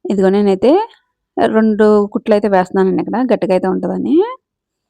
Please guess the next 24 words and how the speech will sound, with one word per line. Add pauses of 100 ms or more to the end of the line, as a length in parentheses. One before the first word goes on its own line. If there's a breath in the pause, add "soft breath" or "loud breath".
(300)
ఇదిగోండి
ఇక్కడ (300)
దారం
అయితే
కట్
చేసుకుని, (100)
ఎక్స్ట్రా
ఉన్న
దారాన్ని
కూడా
కట్
చేసుకోండి. (880)
ఇదిగోండి
ఇక్కడైతే
రెండో
కుట్టు
అయితే
వేస్తున్నాను. (1900)
ఇలా
వేసుకునండి. (1700)
ఇదిగోండి
రెండో
కుట్టు
అయితే